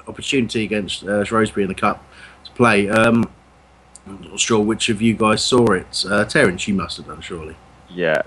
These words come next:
Speaker 2: Um, what was quite funny, I remember, um, I, I, I can't remember who tweeted it, but when he scored the hat-trick against Bromley,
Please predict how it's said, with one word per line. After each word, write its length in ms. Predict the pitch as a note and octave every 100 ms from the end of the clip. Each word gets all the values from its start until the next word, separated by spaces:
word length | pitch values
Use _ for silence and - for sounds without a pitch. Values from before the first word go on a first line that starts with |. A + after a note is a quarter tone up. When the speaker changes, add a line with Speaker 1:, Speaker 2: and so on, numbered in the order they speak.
| -
Speaker 2:
Um, 540 | G2 G#2 G#2+ G#2+ G#2 - - - C3
what 100 | C#3+
was 120 | C3
quite 240 | A#2+ F#2+
funny, 340 | - G2 F#2 E2
I 80 |
remember, 500 | F2 G#2 G2+ F2+ F#2
um, 460 | F#2 F2 E2+ E2+ F2 _ -
I, 120 | G2 - F2
I, 220 | E2 -
I 40 |
can't 200 | - A2+
remember 220 | E2+ F2+ F2+
who 100 | F2+
tweeted 400 | - G2+ - D#2
it, 180 | - -
but 260 | E2 -
when 280 | F2+ G2+ G#2+
he 120 | G2
scored 300 | F#2+ A2 G2
the 80 | F2
hat-trick 540 | G#2 - - D2+ -
against 340 | E2+ F2+ E2+ -
Bromley, 480 | F#2+ F2 E2 D#2